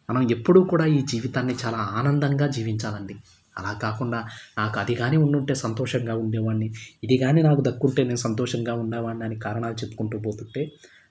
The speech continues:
సమయం వచ్చినప్పుడు మీకు అన్నీ కూడా వస్తాయండి. అవి దక్కినప్పుడు కూడా దానికంటే ఎక్కువ కావాలని చెప్పేసి మన మనసు ఆశపడుతుందే తప్ప ఆ దొరికిన దానితో సంతృప్తిగా ఉండటం మనకు అలవాటు కాదు.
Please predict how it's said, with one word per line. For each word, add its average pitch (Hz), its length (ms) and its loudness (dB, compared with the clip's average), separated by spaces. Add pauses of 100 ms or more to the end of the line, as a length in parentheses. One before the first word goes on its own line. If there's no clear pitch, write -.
సమయం 135 420 2
వచ్చినప్పుడు 143 420 0
మీకు 135 200 -4
అన్నీ 123 240 2
కూడా 160 240 0
వస్తాయండి. 131 540 -2 (880)
అవి 110 140 2
దక్కినప్పుడు 147 560 2
కూడా 143 480 0
దానికంటే 143 480 2
ఎక్కువ 156 320 2
కావాలని 135 420 0
చెప్పేసి 131 300 -2
మన 123 160 -4
మనసు 117 340 -4
ఆశపడుతుందే 113 680 -4
తప్ప 113 280 -6 (560)
ఆ 104 80 -2
దొరికిన 127 400 2
దానితో 135 340 -2
సంతృప్తిగా 131 600 -2
ఉండటం 120 380 -4
మనకు 113 240 -6
అలవాటు 110 300 -2
కాదు. 104 280 -4